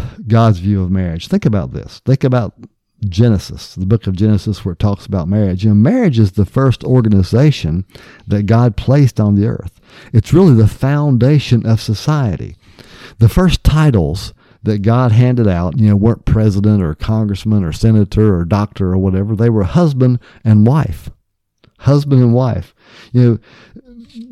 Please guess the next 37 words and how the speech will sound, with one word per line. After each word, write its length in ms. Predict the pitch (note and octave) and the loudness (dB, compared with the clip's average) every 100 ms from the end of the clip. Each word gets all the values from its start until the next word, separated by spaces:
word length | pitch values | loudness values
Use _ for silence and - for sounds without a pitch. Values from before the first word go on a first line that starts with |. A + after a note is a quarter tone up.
| - - - | -18 -18 -8
marriage, 540 | A#2+ A2+ G3 A3+ B2+ A2+ | 2 4 4 2 -2 -2
we 220 | A#2 G#3 | 0 0
should 300 | - B2 G2+ | 0 -2 -2
value 520 | G#2+ G2 B2+ C#3+ D3 | -4 0 2 2 0
it. 160 | D#3 - - | -4 -8 -2
We 160 | A#2 | 2
should 200 | C3 A2 | 2 0
respect 520 | F2+ F2+ - C3 - D3+ | -2 -6 -2 -2 0 -4
it. 180 | - | -6
We 200 | G#2+ A2+ | -2 -2
should 180 | B2+ F#2+ | -2 -4
esteem 460 | F#2 - A2 B2 C#3+ | -8 -4 2 4 2
it. 180 | E3 - _ _ | -2 -6 _ _
Okay? 360 | G2 - A#2 C#3+ - - - - | -6 -2 -2 -4 -10 -20 -20 0
These 180 | C#3+ D3 | 0 4
are 160 | A#2+ | 4
all 340 | A#2 B2+ B2 A2+ | 4 4 4 2
aspects, 560 | G#2+ B2+ - A2+ G#2 A2 | 0 0 0 0 -2 -2
I 80 | G#2+ | 0
believe, 240 | G#2 F2+ | 0 0
of 160 | E2 E2+ | -6 -6
great 260 | G#2 A2 | -4 -2
marriage. 480 | F#2+ F#2+ E2 D2 D#2 | -2 -2 -2 -6 -8
It's, 220 | F2 - | -12 -8
it's, 260 | G#2 - - | -10 -10 -12
we 240 | A2+ A2+ | -2 2
realize 480 | A2 A2+ A#2 F2+ F2+ | 4 4 2 0 2
that 80 | G#2 | 4
it 100 | G#2+ | 4
is 120 | F2+ | 2
a 80 | F2+ | -2
foundation 800 | - G#2+ A2 G#2 G2 G2 G2 - | -2 2 4 4 4 4 2 -2
of 80 | F2+ | -8
society. 520 | F#2 - F#2+ F2+ G#2 | -8 -6 -6 -4 -2
It 80 | B2+ | 0
is 160 | A2+ | 2
important, 680 | B2+ A2+ - D3 E3+ G#2+ - | 0 0 -2 2 2 2 -2